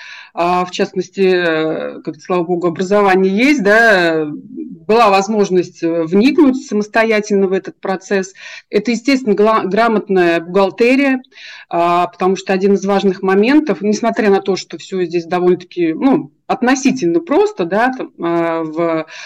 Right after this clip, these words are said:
оформлении документов таможенных, очень важно правильно это оформление. И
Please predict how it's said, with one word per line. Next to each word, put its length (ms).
оформлении 540
документов 580
таможенных, 640
очень 300
важно 280
правильно 1080
это 260
оформление. 640
И 560